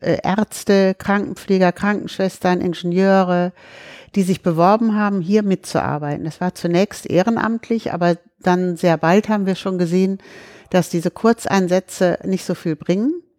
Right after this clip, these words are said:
dass man doch eine gewisse Zeit braucht, um zurechtzukommen in dem Land. Also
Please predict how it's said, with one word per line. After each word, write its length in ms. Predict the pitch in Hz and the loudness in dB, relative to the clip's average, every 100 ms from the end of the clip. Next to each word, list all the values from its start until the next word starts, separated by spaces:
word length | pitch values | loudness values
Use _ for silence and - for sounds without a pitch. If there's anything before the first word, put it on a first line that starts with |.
| _ _ - _ - - | _ _ -20 _ -6 0
dass 300 | 185 - 196 | 2 2 0
man 200 | 185 180 | 2 2
doch 160 | 202 | 0
eine 300 | 196 175 165 | 2 2 2
gewisse 380 | 165 180 208 208 | -2 -2 0 -2
Zeit 340 | - 196 196 | 2 2 2
braucht, 520 | - 180 196 202 - - | -2 -2 -2 -2 -12 -8
um 260 | 185 175 | -6 -6
zurechtzukommen 800 | - 160 165 - - 226 - 233 214 | -4 0 0 -2 -4 -2 0 0 0
in 100 | 208 | -2
dem 140 | 202 | 0
Land. 460 | 196 202 214 - - | 2 0 -2 -4 -2
Also 340 | 175 175 | 0 0